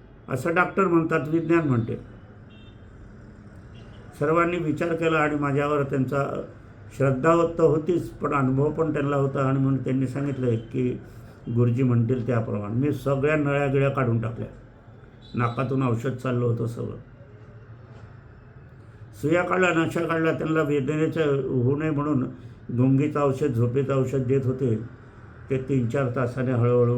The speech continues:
उतरलं आणि मनुष्य शुद्धीत आला. शुद्धीत आल्यावर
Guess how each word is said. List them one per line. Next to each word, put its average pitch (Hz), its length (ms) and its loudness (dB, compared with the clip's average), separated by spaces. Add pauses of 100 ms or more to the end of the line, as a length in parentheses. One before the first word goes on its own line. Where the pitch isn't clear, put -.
उतरलं 107 480 -4 (100)
आणि 113 140 -2
मनुष्य 117 520 0
शुद्धीत 104 560 -4
आला. - 260 -8 (2500)
शुद्धीत 143 420 4
आल्यावर 190 520 2